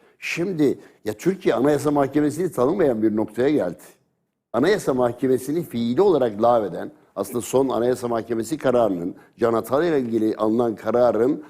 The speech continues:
ikinci kez yok hükmünde sayılarak, e, Yargıtay'a yeniden gönderilmesi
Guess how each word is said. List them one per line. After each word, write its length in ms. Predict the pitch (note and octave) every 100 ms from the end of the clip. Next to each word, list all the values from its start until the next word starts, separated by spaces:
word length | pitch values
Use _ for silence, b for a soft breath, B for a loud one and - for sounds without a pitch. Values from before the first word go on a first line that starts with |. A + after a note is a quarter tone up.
| B -
ikinci 520 | B2 D3 D3+ C#3+ G3
kez 440 | E3+ C3 - - _ _ _ _ _
yok 340 | G#2+ D#3+ F3
hükmünde 460 | C#3 - B2+ B2 C#3+
sayılarak, 580 | - A#2+ C3 D#3 B2+ G#2 - b b b -
e, 120 | A2+
Yargıtay'a 640 | A#2 A#2 A#2+ C3+ C3+ D3+ B2+
yeniden 480 | B2+ F3+ C#3+ A#2+
gönderilmesi 960 | A#2+ A#2+ B2 D3+ D#3 A2+ A2 F#3 F#3+